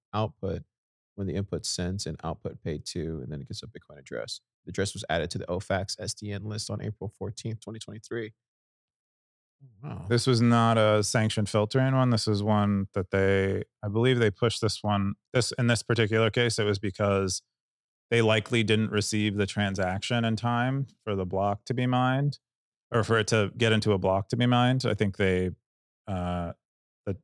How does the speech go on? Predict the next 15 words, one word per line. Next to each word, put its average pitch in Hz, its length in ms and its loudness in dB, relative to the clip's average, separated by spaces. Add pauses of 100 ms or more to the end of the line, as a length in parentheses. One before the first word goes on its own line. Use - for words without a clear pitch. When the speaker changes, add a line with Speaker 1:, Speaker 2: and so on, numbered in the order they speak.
(160)
Speaker 2:
like, 98 180 0
immediately 110 560 4
after 95 260 2
the 90 80 -2
transaction 92 640 -2
was 95 120 0
broadcast 101 580 2
and 92 100 -8
seen 101 260 -8
by 92 120 -4
a 85 60 -6
few 92 240 -4
other 90 240 -4
mempools, 87 800 -8 (240)
um, 85 540 -4